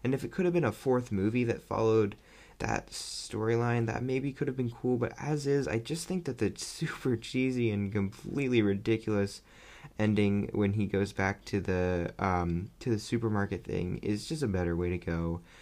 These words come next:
And it really leaves you on, like, a fist-pumping high, where that one's kinda like a, "What happens next?" And then you never find out, and it just seems like it would be a little disappointing. So I'm glad they went to, with the theatrical one. It's cool to imagine what would have been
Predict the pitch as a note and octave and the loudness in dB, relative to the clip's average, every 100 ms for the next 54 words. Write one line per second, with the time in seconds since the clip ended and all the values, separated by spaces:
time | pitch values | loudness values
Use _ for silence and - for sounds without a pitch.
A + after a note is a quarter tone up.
0 | - - - G2 G#2 G2+ B2+ A2 G2+ G2 | -20 -18 -4 0 2 4 4 4 4 2
1 | F2+ F2+ F2 - F#2+ G2 F#2+ - - G#2 | 0 0 0 2 0 0 -2 -6 -6 -6
2 | - G#2+ F#2+ F#2 G2 F2+ F#2 E2+ F2 G2 | -2 -2 -2 -2 0 0 2 2 2 4
3 | F#2 G2+ E2+ - - F#2+ F2 F2 F#2 E2 | 4 2 -2 -4 -6 -4 -2 -4 -2 -2
4 | E2 E2+ F2 F2 E2+ F3 A3 B3 - - | -2 -4 -2 -2 0 -2 -2 -2 -2 -6
5 | - - G#3 - - A#3 - - - B3+ | -10 -14 -10 -8 -6 -6 -6 -6 -6 -6
6 | - - - - A2 A2+ A#2 A#2+ A#2 A#2 | -6 -8 -8 0 4 4 4 6 4 4
7 | A#2 B2 B2+ C3 E3 G#3 - - - D3+ | -2 -2 -2 -2 -2 -4 -6 -8 -4 0
8 | A#2 F#2 F2+ F2 F2+ F2+ F2+ F#2 F#2+ - | 2 2 0 -2 0 -2 -4 -6 -10 -6
9 | F2+ E2+ F#2+ G2+ - E3 E3+ E3+ D#3+ C#3 | -6 -4 -8 -6 -2 0 2 4 4 2
10 | B2 A#2+ - A#2+ G#2+ G#2 G2+ F#2+ F#2 E2+ | 0 -6 -2 0 0 -2 -2 -2 -2 -2
11 | F2 F2 F2+ - - - - - C3+ - | -2 0 -2 -6 -16 -20 -10 -4 -2 0
12 | F3+ F3+ D#3+ D3 D3+ D3 C#3 B2+ B2+ A2+ | 2 4 4 2 0 0 -2 -2 -2 2
13 | A#2 A2+ A#2 | 4 4 2